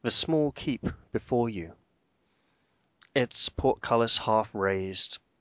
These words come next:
everything is silent. Um, oh, and, um, Brother Urvan of the temple is no longer with you.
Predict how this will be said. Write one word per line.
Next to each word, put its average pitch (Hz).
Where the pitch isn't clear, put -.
everything 127
is 110
silent. 101
Um, 90
oh, 156
and, 110
um, 98
Brother 123
Urvan 104
of 92
the 104
temple 98
is 90
no 104
longer 98
with 98
you. 85